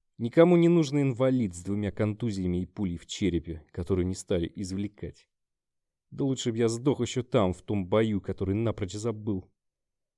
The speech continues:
Говорят, проявил себя героически, вон даже орден мужества вручили. Спасибо, конечно.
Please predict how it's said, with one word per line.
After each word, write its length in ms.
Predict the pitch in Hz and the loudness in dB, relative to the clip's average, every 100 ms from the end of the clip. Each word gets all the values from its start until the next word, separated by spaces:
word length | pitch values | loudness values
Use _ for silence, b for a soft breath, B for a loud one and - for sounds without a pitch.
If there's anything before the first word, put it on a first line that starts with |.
| _ _ _ _ | _ _ _ _
Говорят, 580 | 90 101 120 139 - - | -2 2 4 2 -2 -8
проявил 400 | - 127 120 110 | -2 0 2 0
себя 240 | - 92 87 | -2 -2 0
героически, 800 | 90 85 95 165 - - - 87 | 0 0 0 -2 -6 -14 -6 -2
вон 280 | 101 95 _ - | -2 -2 _ -10
даже 380 | 98 95 90 - _ | -4 -2 -2 -8 _
орден 320 | 117 107 101 101 | -2 -2 0 0
мужества 420 | 117 147 - 113 | 0 -4 -6 -6
вручили. 580 | 98 107 - 107 90 - _ _ | -4 -6 -6 -6 -6 -8 _ _
Спасибо, 520 | _ - 98 - 170 135 | _ -8 -8 -6 -8 -8
конечно. 560 | 95 85 80 - 92 | -8 -8 -12 -18 -20